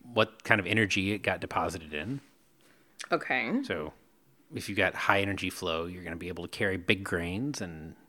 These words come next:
Speaker 1: as it gets lower energy, you'll drop big grains out and then drop smaller and smaller.
Speaker 2: Okay. All right. What about rounding?
Speaker 1: So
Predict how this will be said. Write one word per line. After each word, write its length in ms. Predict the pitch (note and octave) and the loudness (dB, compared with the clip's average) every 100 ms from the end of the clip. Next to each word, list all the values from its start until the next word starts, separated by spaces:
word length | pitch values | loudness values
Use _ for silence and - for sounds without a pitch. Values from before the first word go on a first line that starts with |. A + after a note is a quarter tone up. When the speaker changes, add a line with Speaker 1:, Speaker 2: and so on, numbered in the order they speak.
| - | -10
Speaker 1:
as 120 | G#2+ | -8
it 60 | E2+ | -8
gets 360 | E2 D#2+ - - | -10 -8 -8 -4
lower 280 | F#2 F2 E2+ | -2 -2 -4
energy, 260 | F#2 F2+ | -6 -6
you'll 240 | F#2 G#2+ A#2 - _ | -6 -8 -10 -18 _
drop 340 | - D#2+ - - | 0 2 2 -2
big 120 | G2 | -2
grains 380 | F#2+ F2+ G2 G2+ | -2 -2 -2 -2
out 240 | F2 G#2+ | -2 -4
and 240 | G#2 E2 | -6 -10
then 120 | E2 E2+ | -8 -6
drop 240 | F#2 F2 | -6 -4
smaller 340 | - G2 E2+ | 0 2 2
and 80 | D#2+ | 0
smaller. 420 | - E2 D#2+ C3 - _ - | -6 -6 -6 -6 -8 _ -6
Speaker 2:
Okay. 360 | F#3 F3+ D3+ C4 - _ _ _ _ _ _ _ _ _ _ - | -2 2 4 2 -2 _ _ _ _ _ _ _ _ _ _ 2
All 100 | D3+ | 4
right. 340 | C3+ D3 A#3 - _ _ _ | 6 4 2 -4 _ _ _
What 220 | D#3+ D#3+ | 2 4
about 380 | D3+ D3 D3 D3 | 6 6 4 2
rounding? 560 | D#3 C3 B2+ C#3 B3+ D4+ - _ _ _ _ - - - - - - | 2 2 2 0 0 -2 -14 _ _ _ _ -20 -20 -20 -20 -20 -18
Speaker 1:
So 500 | - G#2+ F2+ F2+ E2+ | -2 2 4 2 0